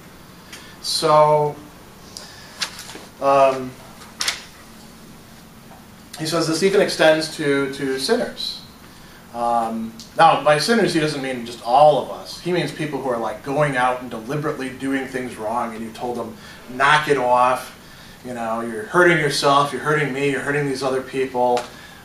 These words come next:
Um, what you're doing is, is damaging, wrong, and they say, "Screw you, I'm gonna do it anyway." Um,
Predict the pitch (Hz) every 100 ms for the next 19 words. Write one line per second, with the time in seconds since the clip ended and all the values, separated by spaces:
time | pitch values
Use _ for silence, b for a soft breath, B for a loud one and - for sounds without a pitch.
0 | - 117 113 113 113 113 110 135 139 135
1 | 143 135 123 - 123 113 - 131 139 143
2 | 135 135 135 131 117 117 120 120 120 127
3 | - 110 - - 180 190 165 160 143 143
4 | 127 131 131 120 117 104 98 - - B
5 | B B B - 113 117 113 113 113 113